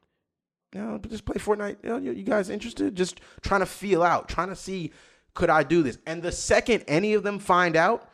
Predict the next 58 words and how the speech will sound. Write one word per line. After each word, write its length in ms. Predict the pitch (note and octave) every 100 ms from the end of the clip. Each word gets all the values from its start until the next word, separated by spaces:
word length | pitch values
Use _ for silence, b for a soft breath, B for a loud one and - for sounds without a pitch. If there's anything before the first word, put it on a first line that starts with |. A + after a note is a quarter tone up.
| b b
and 100 | C3+
you've 160 | G3 F#3+
seen 240 | F#3+ F3
this 140 | G#3+ G#3+
happen 440 | A#2+ G2 G#2+ G#2+ - - _ _
in 140 | C3 B2
fifa 300 | E3+ C#3 C#3
this 180 | G3+ D3+
year, 200 | A2+ G#2 b b b b b _ _ _ _ _ _ _ -
some 220 | - G#3
of 40 |
these 120 | G#3 G#3
streamers, 320 | F#3+ G#3+ F#3
when 100 | D3+
they 120 | F#3
realize 800 | D#3 F#3 G3+ G#3 A3+ A#3 - - _ _ _
that 540 | A2+ D3 C3 A#2 - _ _ -
people 260 | F#3+ F3+ F3
are 60 |
still 140 | F3 F#3+
gonna 140 | D#3+
follow 220 | - F3 F#3+
them 40 |
if 60 | F3
they 80 | F3+
play 180 | F#3+ F#3+
another 180 | F3
game, 360 | E3 G3 A#3 C4 _ _ -
jump 240 | C#3+ D3
ship 160 | D3 A#2+
immediately. 480 | A#2 G2+ F#2+ G2+ _ _
It, 180 | B2+ -
it's 180 | B2+ C3+
not 200 | C3+ B2+
even 180 | A#2+
a 40 | A2
que-, 160 | D3 A#2+
they 100 | A#2+
jump. 300 | D#3 B2+ - b b b b
'Cause 60 | D3
they're 80 | C#3+
like, 160 | B2
"Yo, 120 | C#3+ -
fifa's 320 | D3+ D3 B2+
terrible. 340 | - C#3 B2+
I'm 180 | A2+ B2
not 140 | C#3+ B2+
enjoying 260 | A2+ B2+ G#2+
playing 260 | E3+ D3+
it. 100 | B2
I'm 100 | B2
just 120 | C3+
playing 160 | C#3+ B2
it 60 | A2
to 60 |
make 80 | A#2+
my 120 | G2+
money. 320 | G#2 D#3+ C3